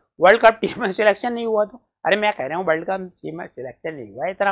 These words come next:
competition है, एक से एक cricketer हैं अपने, है, फिर से chance मिलता है, संन्यास लेने की क्या ज़रूरत है? अभी तो आपका शुरुआत हुई है,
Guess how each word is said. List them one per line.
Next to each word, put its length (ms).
competition 640
है, 180
एक 180
से 180
एक 80
cricketer 560
हैं 240
अपने, 340
है, 240
फिर 120
से 160
chance 280
मिलता 280
है, 180
संन्यास 340
लेने 300
की 60
क्या 260
ज़रूरत 360
है? 80
अभी 240
तो 100
आपका 380
शुरुआत 680
हुई 240
है, 80